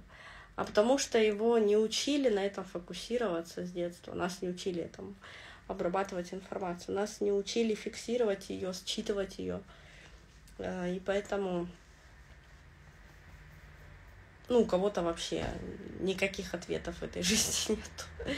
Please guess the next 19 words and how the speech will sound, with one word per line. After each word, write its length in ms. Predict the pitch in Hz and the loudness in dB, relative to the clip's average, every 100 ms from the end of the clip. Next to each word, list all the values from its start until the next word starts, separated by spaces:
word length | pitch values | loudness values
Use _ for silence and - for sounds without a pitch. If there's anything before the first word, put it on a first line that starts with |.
| 294 311 240 - | -2 -4 -4 -2
Вечно 320 | 208 - 185 | 0 0 -2
всех 280 | - 185 180 | -2 -4 -2
надо 280 | 175 175 | -2 -2
спрашивать. 680 | - - 175 165 - - - - - - - | -6 -4 0 0 -2 -4 -6 -8 -12 -12 -10
Потому 380 | - 185 190 196 | 0 2 2 0
что 600 | - 190 180 180 180 185 - - - - - | 4 6 8 6 2 -2 -12 -14 -14 -16 0
эти 460 | 214 233 208 208 196 | 2 4 4 4 4
люди 500 | 190 233 226 208 175 | 4 2 4 4 4
очень 320 | 202 226 202 | 2 0 -2
сильно 600 | - 214 226 208 185 170 | 2 4 6 6 4 2
зависимы 720 | 180 185 180 - - 185 170 | 0 0 0 0 0 2 0
от 240 | - 185 214 | 0 -2 -2
ума, 400 | 202 180 151 160 - - - - - - | 2 2 0 -4 -12 -20 -20 -20 -20 -16
который 720 | - 190 196 202 196 180 - - - - - - - | -8 0 6 6 6 2 0 -4 -16 -20 -20 -20 -8
делит 500 | 202 185 220 202 175 - | 0 8 10 10 4 -2
все 360 | - 196 170 | 0 2 4
на 120 | 165 | 2
холодное — 800 | 170 180 180 170 - - - - - | -2 -2 0 0 0 -6 -6 -8 -6
горячее, 640 | 170 196 320 - 277 240 | -2 2 2 2 2 0